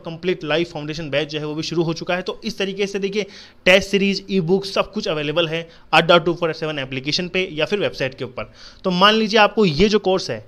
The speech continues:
ये जो यूपीएससी सीएससी का प्रीमियम महापैक है, ये एनरोल करना है, इसको आपको परचेज करना है।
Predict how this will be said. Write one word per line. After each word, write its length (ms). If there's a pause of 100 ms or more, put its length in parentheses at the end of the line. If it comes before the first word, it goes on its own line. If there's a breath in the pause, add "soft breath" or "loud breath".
(220 soft breath)
ये 100
जो 100
यूपीएससी 500
सीएससी 320
का 100
प्रीमियम 480
महापैक 420
है, 220 (280 soft breath)
ये 240
एनरोल 440
करना 260
है, 180 (160)
इसको 200
आपको 300 (200)
परचेज 340
करना 260
है। 160